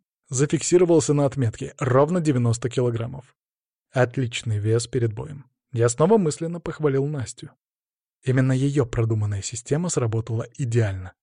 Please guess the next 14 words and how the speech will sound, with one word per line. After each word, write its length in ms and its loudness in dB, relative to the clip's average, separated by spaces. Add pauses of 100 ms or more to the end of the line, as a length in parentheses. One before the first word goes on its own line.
(460)
Теперь 300 4
можно 300 2
спокойно 500 2
идти 160 -8
на 160 0
ринг, 400 -4
зная, 520 -4
что 220 -10
физически 640 -6
я 200 0
готов 340 -2
на 80 -2
сто 180 -6
процентов. 600 -6